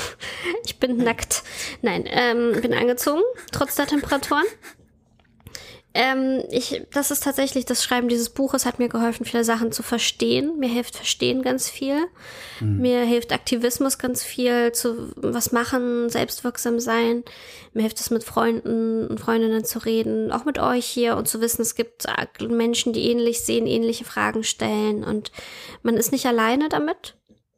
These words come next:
Speaker 1: Auch zu wissen, dass es auch in der Politik viele Menschen gibt, die wirklich dafür kämpfen, die es verstehen, ähm, ist auch etwas, was mich, mich beruhigt. Also ich denke nicht, dass es alles schon fertig wäre und wir uns einfach nur zurücklehnen müssen.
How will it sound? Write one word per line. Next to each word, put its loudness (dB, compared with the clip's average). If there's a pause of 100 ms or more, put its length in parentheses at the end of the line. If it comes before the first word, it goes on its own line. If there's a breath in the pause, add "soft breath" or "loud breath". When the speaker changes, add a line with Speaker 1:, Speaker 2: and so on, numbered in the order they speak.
(260)
Speaker 1:
Auch -2
zu 0
wissen, 2
dass 0
es -2
auch 0
in 4
der 4
Politik -2
viele 0
Menschen 0
gibt, -4
die 0
wirklich 0 (440 loud breath)
dafür -2
kämpfen, 2
die 2
es 0
verstehen, 2
ähm, 2 (460)
ist 2
auch 2
etwas, -2
was -2
mich, -4 (300)
mich -2
beruhigt. 0
Also -2
ich -6
denke 2 (840 loud breath)
nicht, 0
dass 0
es 0
alles 2
schon 2
fertig 0
wäre 4
und 2
wir 2
uns 2
einfach 0
nur 2
zurücklehnen 0
müssen. -2